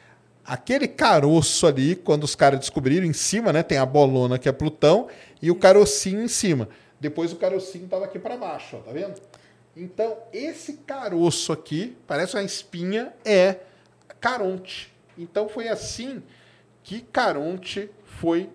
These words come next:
Speaker 1: descoberta, cara. É um negócio, assim,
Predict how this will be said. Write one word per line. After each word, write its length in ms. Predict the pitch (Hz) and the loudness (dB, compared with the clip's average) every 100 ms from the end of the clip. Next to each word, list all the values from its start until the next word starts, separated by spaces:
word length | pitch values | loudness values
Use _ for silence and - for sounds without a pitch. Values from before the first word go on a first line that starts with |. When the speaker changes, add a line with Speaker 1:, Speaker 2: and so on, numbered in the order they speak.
| - | -16
Speaker 1:
descoberta, 840 | - - - - 147 190 - - | -14 -12 -12 0 4 4 2 -10
cara. 180 | - - _ _ _ _ - | -18 -20 _ _ _ _ -10
É 100 | 156 | -6
um 60 | |
negócio, 400 | 208 151 175 - | -4 2 2 2
assim, 320 | 185 - 185 | -6 -10 -12